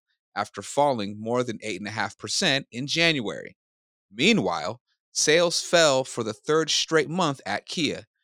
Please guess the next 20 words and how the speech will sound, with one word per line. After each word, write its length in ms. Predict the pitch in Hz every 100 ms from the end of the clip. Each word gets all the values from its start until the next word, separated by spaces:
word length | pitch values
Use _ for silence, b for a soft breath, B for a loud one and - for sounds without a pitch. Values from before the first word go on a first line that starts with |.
| _ _
Deliveries 520 | 101 101 101 104 98
slipped 380 | - - 104 - -
almost 400 | 101 101 98 -
three 160 | 107 101
percent 520 | 104 - 165 151 - _ _ _ -
to 80 | 180
about 280 | 151 117
fifty-nine 600 | - 254 247 208 135 135
thousand, 560 | 139 123 92 - - - _ _ _ _ _ _
mostly 560 | 123 180 196 226 233 226
on 220 | 117 107
weaker 260 | 104 127 160
midsize 580 | 143 113 - 117 120 -
car 240 | - 92
volume. 540 | 95 127 107 85 - - _ _ _ -
Both 240 | 135 139
Hyundai 400 | 139 135 131 117
Motor 300 | 117 117 113
Group 300 | 107 117 92
brands 540 | 127 170 120 110 -